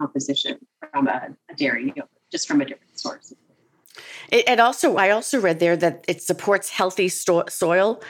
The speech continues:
Speaker 2: I, I, I was like, "Wow, h-, how, how do chickpeas support healthy soil?" I mean, it's a great thing, if, especially when you're a purpose-dri-, driven company, and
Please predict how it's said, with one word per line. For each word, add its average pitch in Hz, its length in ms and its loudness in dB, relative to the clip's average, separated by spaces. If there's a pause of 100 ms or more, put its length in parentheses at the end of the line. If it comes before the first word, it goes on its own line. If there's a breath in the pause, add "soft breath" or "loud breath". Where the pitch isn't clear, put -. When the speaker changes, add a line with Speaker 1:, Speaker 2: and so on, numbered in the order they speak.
(200 loud breath)
Speaker 2:
I, 185 120 0
I, 185 240 2
I 175 40 2
was 175 140 -2
like, 165 200 0
"Wow, - 340 -2 (100)
h-, - 120 -8
how, 220 360 -4 (840 loud breath)
how 240 220 0
do 277 100 0
chickpeas 202 540 -6
support 165 400 -6
healthy - 340 -6
soil?" - 560 -10 (320)
I 165 40 -4
mean, 156 140 2
it's 151 120 -6
a 165 40 -6
great 156 300 0
thing, 180 180 2
if, 147 120 -2
especially 147 340 -4
when 139 160 0
you're 139 100 2
a 135 40 -8
purpose-dri-, 147 560 -6
driven 139 280 -2
company, 143 460 -2
and 135 200 -4